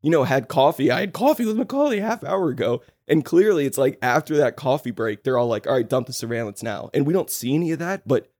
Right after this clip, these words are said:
it's just brilliant. That's all I'm saying. Like, he could sh-, there's so many things he could show us that is just said in dialogue. And, oh, it just, that's what makes it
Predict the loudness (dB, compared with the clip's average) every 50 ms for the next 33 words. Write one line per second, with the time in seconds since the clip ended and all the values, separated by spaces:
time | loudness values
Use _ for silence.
0 | _ -6 -2 -2 -2 -4 -4 -8 -14 -6 0 0 0 0 0 -6 -8 -8 -8 -6
1 | -4 -4 -6 -6 -6 -6 -6 -6 -6 -6 -8 -8 -10 -10 _ _ _ _ _ -8
2 | -8 -6 -6 -6 -6 -6 -6 -6 -4 -4 -4 -4 -4 -2 -2 -2 -2 -2 -6 -6
3 | -6 -6 -6 -8 -12 -12 _ 0 0 0 0 0 -2 -2 -2 -2 -2 -6 -8 -10
4 | -16 _ _ _ _ -2 -2 -2 -2 -4 -6 -6 -8 -8 -8 -6 -2 -2 -2 -2
5 | -2 -4 -6 -6 -6 -6 -4 -4 -4 -4 -4 -6 -6 -8 -8 -6 -6 -6 -8 -10
6 | _ -12 -12 -12 -10 -12 -16 _ _ -10 -8 -8 -6 -8 -8 -8 -6 -6 -6 -6
7 | -6 -4 -4 -4 -4 -4 -8 -10 -10 -10